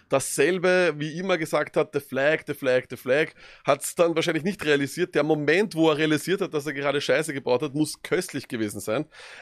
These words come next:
Ähm, und dann hat er, glaub ich, seinen Social-Media-Dude angerufen und hat gesagt, „Social-Media-Dude, bring ein Foto mit einer weißen Hand und einer schwarzen Hand und haus rein.“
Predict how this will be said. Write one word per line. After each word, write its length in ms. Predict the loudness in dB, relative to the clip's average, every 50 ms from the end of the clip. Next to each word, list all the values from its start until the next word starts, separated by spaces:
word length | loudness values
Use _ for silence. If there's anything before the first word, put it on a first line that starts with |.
| -4 _
Ähm, 180 | 0 0 0 2 2
und 200 | 0 2 4 2
dann 240 | 2 2 2 2 2
hat 160 | 2 4 4
er, 100 | 2 2
glaub 380 | 0 2 2 4 4 2 2
ich, 300 | 0 -2 -4 -4 -6 -14 _ _ -20 -20 -20 -18
seinen 420 | -12 -2 2 2 4 4 2 0
Social-Media-Dude 1000 | 0 0 0 0 0 -2 -2 -2 -2 2 2 2 0 2 0 -2 -2 -2 -2 -4 -4 -2
angerufen 560 | -2 -2 -2 -4 -4 -4 -4 -4 -4 -2 -2
und 100 | 0 0
hat 140 | 0 -2 0
gesagt, 260 | -2 -2 -2 -2 -4
„Social-Media-Dude, 1000 | -2 0 2 2 2 0 -4 -6 -4 0 0 -2 -2 0 -2 -2 -2 -2 -4 -6 -14 _ _ _ _ _ _ _ -2 0
bring 420 | 0 2 4 2 2 2 2 0
ein 240 | 2 2 2 2 0
Foto 460 | -2 -2 0 2 2 2 0 -2 -2
mit 120 | 0 2 2
einer 300 | 2 2 2 0 2 2
weißen 400 | 2 2 2 2 0 -2 -2 -2
Hand 160 | -2 0 0
und 100 | -2 0
einer 160 | 0 0 -2
schwarzen 600 | -2 -2 -2 0 2 2 0 -2 -2 -4 -2 -2
Hand 360 | 0 0 -2 -2 -4 -8 -14 _ _ -20 -20 -20 -20 _ _ _ _
und 240 | 2 4 4 4 4
haus 300 | 4 4 4 2 2 2
rein.“ 300 | 2 2 2 2 -2